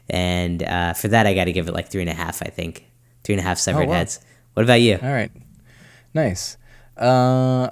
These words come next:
Speaker 2: I only give it two.
Speaker 1: Yeah.
Speaker 2: I, I love the twists and turns, but I still felt like it was kinda boring.
Speaker 1: Uh, sure. Yeah.
Speaker 2: Um, and, you know, my normal, I sound like a broken record, but my normal slasher complaints of no,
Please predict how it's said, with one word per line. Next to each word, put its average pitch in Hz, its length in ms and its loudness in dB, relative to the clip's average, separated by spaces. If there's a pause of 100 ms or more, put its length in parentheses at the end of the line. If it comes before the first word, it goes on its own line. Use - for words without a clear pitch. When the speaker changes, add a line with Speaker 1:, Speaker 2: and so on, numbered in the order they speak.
(100)
Speaker 2:
I 202 220 2
only 196 220 4
give 156 140 2
it 135 140 2
two. 95 320 2 (500)
Speaker 1:
Yeah. 101 260 0 (580)
Speaker 2:
I, 123 60 2
I 123 220 6
love 156 240 6
the 143 80 2
twists 143 260 0
and 143 100 -2
turns, 143 240 0
but 117 100 4
I 104 40 4
still 123 180 0
felt 113 180 0
like 101 120 -2
it 92 40 -4
was 82 140 -4
kinda 90 200 -4
boring. 82 380 -6 (580)
Speaker 1:
Uh, - 40 -10
sure. 95 280 -2 (600)
Yeah. 92 260 0 (160)
Speaker 2:
Um, 87 540 -2 (160)
and, 123 180 4
you 113 80 6
know, 98 140 4
my 101 160 2
normal, 90 380 0 (300)
I - 200 -12
sound 101 180 -4
like 95 140 0
a 92 40 -2
broken 92 320 -2
record, 85 360 -6
but 85 100 -8
my 85 140 -6
normal 85 440 -6 (540)
slasher 87 480 -4
complaints 85 480 -8
of 92 140 -6
no, 90 300 -4